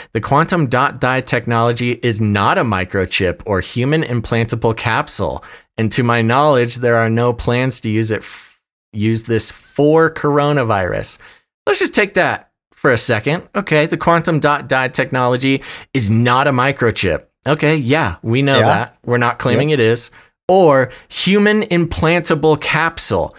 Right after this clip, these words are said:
Speaker 1: What a strangely specific thing <laughs> to say that we're saying, which we're not. Nobody thinks that, uh, the
Speaker 2: It, it's
Speaker 1: qu-, quantum dot dye is a human implantable capsule.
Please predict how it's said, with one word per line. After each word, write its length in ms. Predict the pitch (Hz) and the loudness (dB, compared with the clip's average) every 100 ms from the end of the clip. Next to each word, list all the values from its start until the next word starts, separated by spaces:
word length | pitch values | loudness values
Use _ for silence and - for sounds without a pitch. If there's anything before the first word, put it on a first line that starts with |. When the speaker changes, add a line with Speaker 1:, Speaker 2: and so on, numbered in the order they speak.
| - - - | -20 -16 0
Speaker 1:
What 180 | 247 403 | 2 4
a 40 | |
strangely 720 | - - - 240 294 277 269 240 | 2 0 2 2 2 0 2 2
specific 880 | - - 190 - - 262 262 208 - | 0 2 2 2 2 0 0 -2 -4
thing 560 | - 226 226 160 120 | -2 2 4 2 0
<laughs> 180 | 101 - | -2 -2
to 140 | - 147 | 0 2
say 520 | - - 160 160 160 | 2 2 4 4 4
that 220 | 151 143 | 2 2
we're 120 | 147 | 2
saying, 560 | 139 - 147 139 135 131 | 2 0 2 2 0 0
which 220 | 123 - | -2 -2
we're 80 | 123 | -2
not. 340 | 139 151 - - _ _ _ - - - - - | 0 -2 -4 -8 _ _ _ -18 -16 -16 -12 -2
Nobody 320 | 135 139 131 | 0 2 0
thinks 420 | - 120 98 - | 0 -2 -2 -2
that, 340 | - 104 98 - | -2 -2 -2 -2
uh, 260 | 101 95 | 0 0
the 140 | 92 160 | 0 -2
Speaker 2:
It, 100 | - | 0
it's 180 | 151 - | -2 -2
Speaker 1:
qu-, 180 | - _ | -18 _
quantum 460 | - 117 117 113 101 | -4 0 0 0 0
dot 280 | 113 107 110 | 0 0 -2
dye 280 | 107 104 113 | 0 0 -2
is 140 | 107 | -2
a 60 | 107 | -2
human 480 | - 127 120 117 | -2 -2 0 0
implantable 1000 | 113 123 110 - - 101 - 113 101 101 - | -2 -4 -4 -6 -4 -4 -2 -2 0 0 -2
capsule. 880 | - 107 107 - - 90 - - | -4 -4 -2 -2 -2 -2 -4 -8